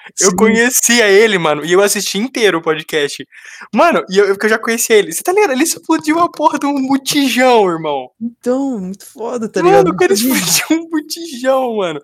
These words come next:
Speaker 1: Mas eu vi que ele trouxe uns caminhoneiros, né? <laughs> Eu fiquei tipo,
Speaker 2: Ele trouxe um
Speaker 1: "Caralho."
Speaker 2: caminhoneiro falando de rebite. Foi,
Speaker 1: <laughs> Eu
Speaker 2: "Caralho,
Speaker 1: vi,
Speaker 2: genial."
Speaker 1: mano. Eu vi, mano.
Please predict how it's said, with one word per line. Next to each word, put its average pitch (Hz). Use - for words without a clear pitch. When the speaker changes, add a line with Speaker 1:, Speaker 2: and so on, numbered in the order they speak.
Speaker 1:
Mas 196
eu 233
vi 220
que 226
ele 190
trouxe 190
uns 190
caminhoneiros, 175
né? 180
<laughs> -
Eu -
fiquei -
tipo, -
Speaker 2:
Ele 165
trouxe 185
um 214
Speaker 1:
"Caralho." 233
Speaker 2:
caminhoneiro 214
falando 190
de 165
rebite. 160
Foi, 320
Speaker 1:
<laughs> -
Eu 453
Speaker 2:
"Caralho, 269
Speaker 1:
vi, 208
Speaker 2:
genial." 247
Speaker 1:
mano. 180
Eu 247
vi, 220
mano. 180